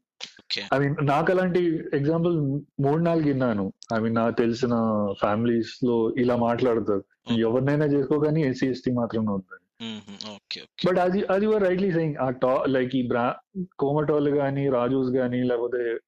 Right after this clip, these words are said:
Speaker 2: చౌదరీస్, రెడ్డిస్, బ్రాహ్మిన్స్, వీళ్ళైతే I don't, I don't think వాళ్ళు బీసీస్ ని కూడా mostly చేసుకోరు.
Speaker 1: Yes, yes.
Speaker 2: Unless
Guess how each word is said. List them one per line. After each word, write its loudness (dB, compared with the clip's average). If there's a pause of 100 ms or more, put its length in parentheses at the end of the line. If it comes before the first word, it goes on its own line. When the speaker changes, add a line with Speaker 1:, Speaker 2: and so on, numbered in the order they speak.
Speaker 2:
చౌదరీస్, 2
రెడ్డిస్, 0
బ్రాహ్మిన్స్, 0
వీళ్ళైతే 2
I 2
don't, 0
I 0
don't -2
think -4
వాళ్ళు 0
బీసీస్ -4
ని -14
కూడా 0
mostly 0
చేసుకోరు. -2
Speaker 1:
Yes, -16
yes. 0
Speaker 2:
Unless 2